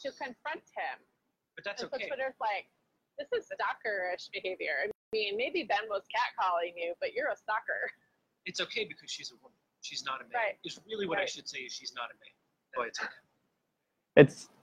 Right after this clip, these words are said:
Speaker 3: yeah, it's funny 'cause now, you know, you see all these memes and stuff of, like,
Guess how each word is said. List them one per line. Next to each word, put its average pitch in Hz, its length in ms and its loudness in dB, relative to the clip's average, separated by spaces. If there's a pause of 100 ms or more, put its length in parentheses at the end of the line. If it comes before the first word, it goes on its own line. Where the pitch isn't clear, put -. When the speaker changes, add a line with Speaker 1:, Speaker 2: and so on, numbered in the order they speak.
(180)
Speaker 3:
yeah, 147 220 12
it's 123 140 12
funny 156 300 12
'cause 113 180 8
now, 120 380 12 (680)
you 127 80 12
know, 113 140 12
you 110 200 12
see 131 140 12
all 113 100 12
these 107 180 12
memes 107 420 12
and 101 100 10
stuff 101 340 12
of, 101 220 12
like, 101 260 12